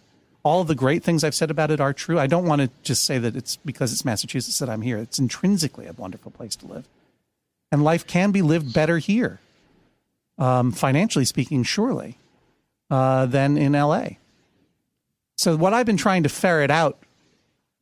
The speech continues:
from you, Jen, is what is driving you to L A specifically that would counteract Dan's nostalgic impulse to return home.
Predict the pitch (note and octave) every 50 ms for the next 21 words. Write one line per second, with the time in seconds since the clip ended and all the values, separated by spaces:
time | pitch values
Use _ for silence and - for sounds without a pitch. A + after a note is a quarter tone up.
0 | _ _ _ _ _ _ - - D3 C3 B2+ C#3 E3 G3 F#3 C3+ C3+ B2 A2 G2+
1 | G#2 G#2 G2 - _ _ _ _ _ _ _ _ _ _ _ _ _ _ _ _
2 | _ _ _ - E3+ C#3+ A#2 B2 C3+ E3+ F#3 G3 C3+ B2 B2+ A#2+ C#3 D3 D3+ F3
3 | G3+ G#3+ G#3 G3+ G#3+ F#3+ F#3 F3 E3 D#3 D3+ D3 C#3+ C#3 C3 B2+ B2+ C3 C#3 -
4 | _ _ _ _ _ _ _ _ _ _ _ _ _ _ _ _ _ _ _ _
5 | _ _ _ _ _ - E3+ D3 C#3+ C3+ B2 A#2+ B2 D3 F3 E3+ C#3+ A#2+ G#2+ -
6 | - - C#3 - - - D#3 C#3+ D#3 - - - B2+ C3 - C#3+ - _ _ _
7 | _ - D3 - D3+ C#3+ A#2 - - - D#3 D#3 C#3 - C#3 C3 C3+ D3 D3 B2
8 | A2 G2+ - _ - - - - _ _ _ _ _ _ _ _ _ _ _ _
9 | _ _ _ _ _ - C#3 C#3 D3 C3+ - - C#3+ A#2+ - - D3+ C3+ C3+ A2+
10 | B2 - - E3 C#3 B2 C3 B2 A2+ - - - C#3+ G#2+ A2+ G#2+ - - C3 B2
11 | A#2 G#2 F#2+ G#2 F#2 -